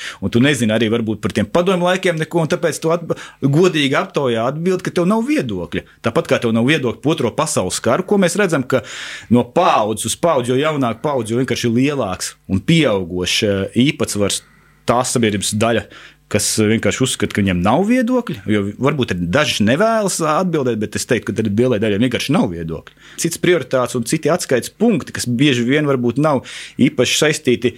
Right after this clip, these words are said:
ar, ā, vēsturi, bet tas nenozīmē, ka viņi ir ideoloģiski mazāk uzlādēti. Tie bieži vien var būt sociāli ļoti uzlādēti, ko mums arī kaut kādā veidā varbūt atklāja covid pandēmija, kur mēs ieraudzījām, ka pat jauniešu vidū bieži vien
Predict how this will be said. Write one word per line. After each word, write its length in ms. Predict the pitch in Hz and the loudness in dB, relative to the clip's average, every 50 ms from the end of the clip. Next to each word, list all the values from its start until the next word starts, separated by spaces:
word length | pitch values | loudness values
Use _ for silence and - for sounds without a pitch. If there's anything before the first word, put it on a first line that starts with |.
| - - _ | -10 -20 _
ar, 320 | - 120 117 117 117 107 | 0 0 0 2 0 -2
ā, 240 | 110 110 113 117 113 113 110 110 110 107 107 107 101 - _ _ _ _ _ _ - | -2 0 0 0 0 0 0 0 0 0 0 -2 -4 -6 _ _ _ _ _ _ -2
vēsturi, 480 | 117 185 247 214 - - - 110 98 - | 0 2 2 0 0 0 -2 -2 0 0
bet 140 | 101 - 131 | 0 -2 2
tas 80 | - | 2
nenozīmē, 300 | 180 160 147 135 147 135 - | 2 2 4 2 2 0 2
ka 140 | 156 156 151 | 0 -2 0
viņi 180 | 147 151 151 | 0 0 0
ir 100 | 151 143 139 151 190 | 0 2 2 0 2
ideoloģiski 500 | 170 156 139 139 139 139 139 - 175 180 | 2 0 0 0 0 -2 -2 0 0 0
mazāk 240 | 156 156 151 151 254 240 | 0 0 -2 0 -2 -2
uzlādēti. 480 | 151 127 110 101 90 90 92 92 - - 127 | 0 0 0 0 0 -2 -4 -4 0 0 -2
Tie 40 | 120 120 | 0 2
bieži 240 | 139 143 123 127 139 | 0 0 2 0 0
vien 80 | 139 | 0
var 80 | 135 127 123 | 0 0 0
būt 80 | 123 - | -2 -2
sociāli 540 | - - 226 226 - - 117 98 95 101 101 | 0 0 0 0 2 0 0 0 0 -2 -2
ļoti 180 | 90 - 117 | 0 0 -2
uzlādēti, 520 | 98 101 98 90 87 82 85 90 80 - - | 0 2 0 0 0 0 0 -2 -2 0 0
ko 120 | 107 104 | 2 2
mums 160 | 101 101 - - 110 | 2 2 2 2 2
arī 140 | 101 98 92 | 2 0 0
kaut 160 | - - 101 - 107 | 0 -2 0 0 0
kādā 160 | 101 98 101 98 | 2 2 2 2
veidā 280 | 107 113 113 110 107 107 107 | 2 2 2 2 2 0 0
varbūt 260 | 101 101 104 101 - - 131 | 0 -2 -2 -4 0 0 0
atklāja 640 | 160 - - - 131 113 101 95 92 92 95 92 - - - - - - - | 0 0 -2 -2 0 0 0 0 0 0 -2 -4 -6 -12 -18 -20 -20 -18 -4
covid 320 | - 110 95 101 104 - | -2 0 0 0 -2 0
pandēmija, 640 | 185 214 247 240 165 127 110 101 98 90 87 85 - - 95 | 2 4 4 4 4 2 0 0 -2 -2 -4 -4 -4 -2 -2
kur 160 | 98 87 90 | -2 0 0
mēs 220 | 90 87 - - 117 | 0 0 2 2 2
ieraudzījām, 400 | 110 104 92 92 98 95 90 - | 2 2 0 0 0 -2 -2 -2
ka 80 | 98 | -4
pat 200 | - 95 - 135 147 | -6 -4 0 0 2
jauniešu 400 | 170 185 175 143 113 - - 110 | 2 2 2 0 0 0 0 -2
vidū 240 | 113 110 104 98 90 | 0 0 0 -2 0
bieži 320 | 87 101 98 95 85 92 | 0 0 0 0 0 0
vien 240 | 90 95 101 107 | 0 2 0 0